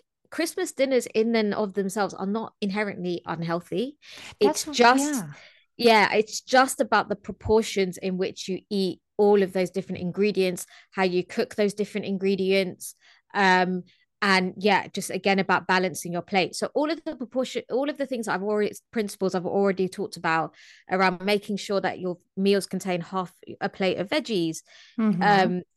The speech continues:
Speaker 1: all of that advice is still really accurate and, and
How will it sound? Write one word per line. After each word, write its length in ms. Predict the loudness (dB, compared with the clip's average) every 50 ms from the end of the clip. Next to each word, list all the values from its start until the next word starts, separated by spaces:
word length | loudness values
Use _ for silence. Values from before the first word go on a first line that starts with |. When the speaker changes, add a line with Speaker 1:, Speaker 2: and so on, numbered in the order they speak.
| _ _ _ _ _ _ 2
Speaker 1:
all 200 | 4 4 4 4
of 140 | 4 2 2
that 240 | 2 2 0 0 -4
advice 480 | -6 -4 -2 0 0 0 -2 -4 -8 -10 -10
is 200 | -10 -8 -10 -12
still 640 | -4 2 4 6 6 8 8 6 6 4 2 -2 -8 _ _ _ _ _ _ _ _ _ _ _ _ _ _ _
really 300 | -2 0 2 2 2 0 -2 -2
accurate 540 | -4 -4 -6 -8 -6 -2 -2 -2 -2 -2 _ -4
and, 200 | -4 -4 -4 -4 -6 -6
and 180 | -4 -4 -4